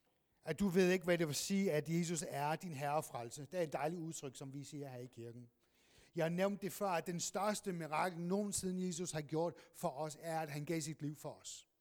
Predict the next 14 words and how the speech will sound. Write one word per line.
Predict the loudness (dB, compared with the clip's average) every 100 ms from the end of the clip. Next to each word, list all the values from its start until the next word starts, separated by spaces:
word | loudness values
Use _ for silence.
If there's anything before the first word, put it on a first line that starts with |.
| _ _ _ _ _ _ -10
Han | -6
hang | -2 -2 -4
på | -8
korset, | -2 -2 -2 -8 -14 -20 _ _ _ _ _
og | -4 -2
han | 0
døde. | 0 2 2 -2 -8 -16 _ _ _
Hvorfor? | 0 0 2 0 0 -2 -12 -8
Det |
er, | -6
fordi | -4 -6
vi | -2 0
som | 2 0
mennesker | 0 -2 -2 -2 -6